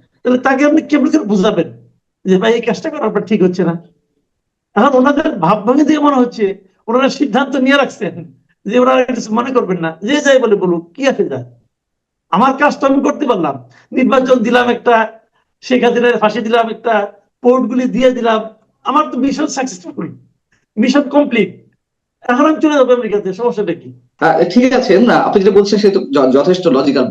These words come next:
Speaker 2: বর্তমান বাস্তবতার প্রেক্ষিতে। কিন্তু কথা হচ্ছে পরবর্তী যে গভর্নমেন্ট আসবে এই ধরনের নির্বাচনের মধ্য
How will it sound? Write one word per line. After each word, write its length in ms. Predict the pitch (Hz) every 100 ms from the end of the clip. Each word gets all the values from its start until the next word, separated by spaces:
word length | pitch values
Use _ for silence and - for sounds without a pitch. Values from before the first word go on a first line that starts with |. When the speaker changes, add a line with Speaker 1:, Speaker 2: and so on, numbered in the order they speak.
| 113
Speaker 2:
বর্তমান 400 | 151 - 151 127
বাস্তবতার 440 | - - 127 135
প্রেক্ষিতে। 320 | 151 151 113 104 - - - _
কিন্তু 160 | - 185
কথা 140 | 208
হচ্ছে 160 | 233 - 170
পরবর্তী 320 | 170 214 240
যে 100 | 254
গভর্নমেন্ট 380 | 185 160 165 160 - 131
আসবে 300 | 143 127 147 123 120
এই 60 | 156
ধরনের 320 | 160 165 190
নির্বাচনের 440 | 156 143 147 170 151
মধ্য 140 | 131